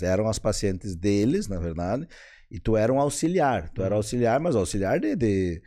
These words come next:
Speaker 1: a gente fala em puxa-ferro, porque na, naquela época não, não, também já não era, hoje já mudou muito, hoje com essas cirurgias, ah, por vídeo, agora até robótica,
Speaker 2: Robóticas.
Speaker 1: assim, né? Assim, e-, eu peguei bem a transição, se eu, se eu tivesse continuado como cirurgião geral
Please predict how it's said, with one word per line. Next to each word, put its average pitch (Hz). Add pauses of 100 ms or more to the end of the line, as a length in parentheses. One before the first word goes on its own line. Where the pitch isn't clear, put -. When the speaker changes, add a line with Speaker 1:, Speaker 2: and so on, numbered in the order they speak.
(420)
Speaker 1:
a 101
gente 98
fala 147
em 131
puxa-ferro, 120
porque 165
na, -
naquela 160
época 143
não, 147
não, 123
também 117
já 117
não 110
era, 120
hoje 107
já 107
mudou 110
muito, 107
hoje 98
com -
essas 87
cirurgias, 87 (440)
ah, 90
por -
vídeo, 98
agora 92
até 95
robótica, 120
Speaker 2:
Robóticas. 87
Speaker 1:
assim, 101
né? 156 (180)
Assim, 156 (460)
e-, 117
eu 139
peguei 160
bem 170
a 170
transição, 143
se 135
eu, 143
se -
eu -
tivesse 123
continuado 110
como 101
cirurgião 98
geral 90